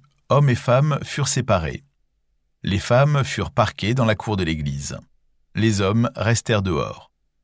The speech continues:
Après un certain temps, les femmes entendirent des cris d'horreur provenant de l'extérieur.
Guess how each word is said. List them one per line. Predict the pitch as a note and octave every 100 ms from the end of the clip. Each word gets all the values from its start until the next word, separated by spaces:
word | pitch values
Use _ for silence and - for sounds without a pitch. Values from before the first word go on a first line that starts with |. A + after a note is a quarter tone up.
| -
Après | C3 -
un | D#3+ A#2
certain | - C#3+ C#3 A#2+
temps, | - G2 A2 -
les | A#2+ A#2
femmes | - A#2 C3+ C#3+ -
entendirent | C3 C#3 C#3 C3 C3+
des | G#2
cris | G2 -
d'horreur | C#3+ G#2 E2+ D2+ G#2 - -
provenant | - C#3+ C3 A#2+ A2+ A#2+
de |
l'extérieur. | G#2+ G2+ - F#2 F2 D#2+ B1+ -